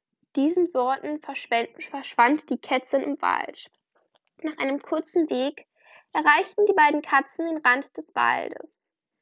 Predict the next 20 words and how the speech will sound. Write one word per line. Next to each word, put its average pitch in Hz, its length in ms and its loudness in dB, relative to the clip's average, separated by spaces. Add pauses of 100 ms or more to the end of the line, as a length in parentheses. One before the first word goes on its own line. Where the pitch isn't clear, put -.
(600)
Liliensterns, 370 1500 0 (120)
Lilienstern 294 1000 2 (580)
hielt 311 460 -2 (220)
vor 302 300 0
einem 294 380 -4
Zweibeiner 254 560 -2
Baum, 269 580 -2
der - 140 -8
etwas 330 400 -4
kleiner 294 500 2
war 302 380 0 (560)
als 277 380 -6
der, 262 340 0 (140)
in 277 100 -14
dem 269 160 -12
Schwarzpfote 277 1120 -8 (400)
und 349 180 -10
Donnerpfote 269 600 -4
gelebt 269 520 -6
hatten. - 540 -12